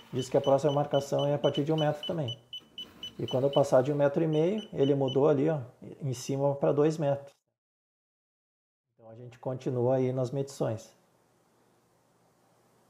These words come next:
Eu tô aqui medindo na rua agora, então, porque tem algumas dessas trenas que não medem no sol, tá? Não medem, não, elas não são feitas pra medir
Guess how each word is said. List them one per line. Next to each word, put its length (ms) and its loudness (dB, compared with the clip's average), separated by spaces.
Eu 160 4
tô 80 4
aqui 240 4
medindo 340 2
na 100 4
rua 280 4
agora, 260 4
então, 240 0
porque 300 -2
tem 160 -2
algumas 280 -2
dessas 320 -2
trenas 440 -2
que 100 -8
não 160 0
medem 320 0
no 140 -2
sol, 320 0
tá? 120 -8
Não 300 -6
medem, 400 0
não, 260 -4
elas 220 -2
não 100 -4
são 160 -2
feitas 300 0
pra 160 -2
medir 340 -4